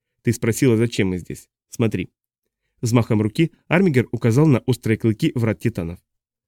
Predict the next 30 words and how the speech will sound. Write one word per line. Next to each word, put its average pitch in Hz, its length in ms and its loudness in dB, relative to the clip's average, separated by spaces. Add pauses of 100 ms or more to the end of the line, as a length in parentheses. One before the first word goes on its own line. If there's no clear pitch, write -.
"И 110 100 -2
ещё 113 260 2
до 113 100 2
встречи 113 300 0
с 107 60 0
Джорданом 107 420 2
Массоном 104 440 -2 (300)
я 113 100 2
думал, 127 260 4
что - 160 -4
это 113 200 0
место 135 320 0
может 117 320 0
быть 107 160 -6
ключевым. 113 500 -4 (600)
Вся 139 180 0
физическая 117 600 0
энергия 117 380 2
западной 107 400 0
оконечности 113 640 -2
континента 113 640 0 (240)
сосредоточена 113 720 0
в 113 120 2
местных 110 380 0
горах. 92 320 -6 (540)
Здесь 131 340 0
у 120 140 4
опресней 113 340 0
силовые 110 400 2
станции 127 500 -2